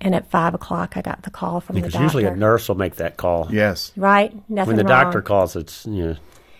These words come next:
Speaker 3: It's not a good sign.
Speaker 1: It's not a good sign. And so they said,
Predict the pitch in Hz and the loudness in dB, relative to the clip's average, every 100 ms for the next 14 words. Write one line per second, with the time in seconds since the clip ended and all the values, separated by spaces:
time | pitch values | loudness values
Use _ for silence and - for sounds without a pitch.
0 | - - 110 95 90 85 - - 247 233 | -20 -4 0 2 2 0 0 2 4 4
1 | 226 220 240 214 208 202 214 196 196 - | 4 0 2 2 2 0 0 0 0 0
2 | 190 185 | 0 0